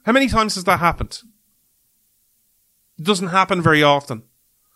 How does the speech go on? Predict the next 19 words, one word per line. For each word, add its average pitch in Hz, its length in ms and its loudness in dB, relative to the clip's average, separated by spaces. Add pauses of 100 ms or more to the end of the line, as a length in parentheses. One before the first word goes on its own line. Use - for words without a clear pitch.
(160)
I'm 196 240 0
no 214 180 4
fan 208 440 0
of 160 140 0
your 160 140 4
government. 147 520 -2 (240)
I'm 175 180 2
fan 202 300 2
of 190 100 2
your 165 120 4
constitution, 170 880 0 (140)
which 185 260 0
you 214 160 6
just 180 280 0
spit 220 320 0
on 180 300 -2 (180)
and 139 160 0
trample 180 500 0
on. 127 240 -4